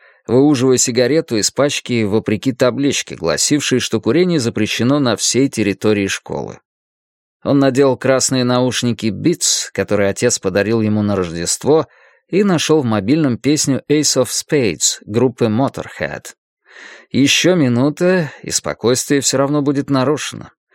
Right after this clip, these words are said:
Его одноклассники с криком выбегут во двор после сдвоенных занятий по физкультуре.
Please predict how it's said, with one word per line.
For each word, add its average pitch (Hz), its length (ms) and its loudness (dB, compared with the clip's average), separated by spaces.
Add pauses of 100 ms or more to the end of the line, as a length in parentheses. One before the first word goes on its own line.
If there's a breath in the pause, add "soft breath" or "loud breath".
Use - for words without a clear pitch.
(200 soft breath)
Его 190 260 2
одноклассники 131 840 0
с - 140 -2
криком 143 420 -2
выбегут 104 420 -2
во 107 140 2
двор 139 320 0
после - 360 -2
сдвоенных 113 560 0
занятий 101 520 -2
по 87 140 -6
физкультуре. - 880 -10